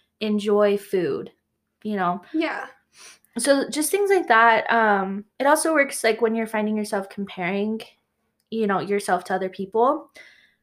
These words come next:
Speaker 1: This is something, too, that, like, I've always struggled with. I think we just covered that when I was saying, like, it's ended friendships because, like,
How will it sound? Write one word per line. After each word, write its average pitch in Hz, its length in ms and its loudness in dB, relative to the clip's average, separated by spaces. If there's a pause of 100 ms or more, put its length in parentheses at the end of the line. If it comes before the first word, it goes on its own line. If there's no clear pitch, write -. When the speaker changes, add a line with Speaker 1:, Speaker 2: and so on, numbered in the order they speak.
(300)
Speaker 1:
This 269 300 2
is 320 80 0
something, 311 280 4
too, 226 300 0
that, 220 140 4
like, 190 180 0
I've 196 340 2 (120)
always 190 240 0
struggled 196 320 -2
with. 226 180 0
I 208 100 -2
think 208 200 -6
we 202 100 -2
just 185 300 -8
covered 180 280 -6
that 180 200 -2
when 185 100 -6
I 170 120 -6
was 175 120 -10
saying, 175 240 -8
like, 170 240 -8
it's 208 180 -6
ended 196 320 -2
friendships - 720 -4
because, 190 480 -6
like, 165 160 -6